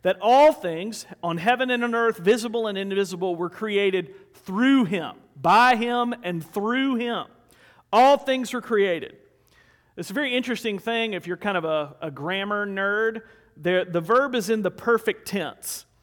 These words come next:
And so what that means is it's a completed action in the past with ongoing effects into the present. Like, for example, "I have believed."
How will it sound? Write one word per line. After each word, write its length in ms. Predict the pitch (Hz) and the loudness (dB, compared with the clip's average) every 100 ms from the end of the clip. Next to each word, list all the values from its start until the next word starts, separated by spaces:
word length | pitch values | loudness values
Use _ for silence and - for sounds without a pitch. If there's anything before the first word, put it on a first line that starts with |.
| _ _ _ _ | _ _ _ _
And 160 | - 175 | -8 -4
so 140 | 233 | 0
what 160 | 220 240 | 2 4
that 160 | 247 226 | 2 0
means 280 | 285 262 | -4 -4
is 140 | 180 175 | -4 -6
it's 140 | 180 | -6
a 40 | 196 | -4
completed 560 | 190 - 294 311 277 | -6 -4 -2 0 2
action 460 | 233 247 - 233 214 | 2 0 -2 -4 -4
in 100 | 220 | -4
the 80 | 208 | -4
past 460 | 214 208 202 - | -2 0 -2 -2
with 160 | 175 - 214 | -6 -6 -2
ongoing 640 | 247 277 262 240 240 233 | 0 0 2 2 2 0
effects 540 | 202 - 220 190 - - | -4 -2 -2 -2 -6 -8
into 320 | 202 202 208 | -4 -4 -4
the 120 | 185 | -6
present. 520 | - 214 190 175 139 - _ _ _ _ _ - | -4 0 0 0 -6 -16 _ _ _ _ _ -6
Like, 160 | 190 | -2
for 100 | 226 | 0
example, 540 | 208 170 220 214 208 - | 0 0 -2 0 -4 2
"I 220 | 208 214 | 2 2
have 440 | - 226 233 180 | 4 4 4 0
believed." 800 | 165 202 196 196 151 117 - - | 0 2 4 0 -6 -10 -18 -20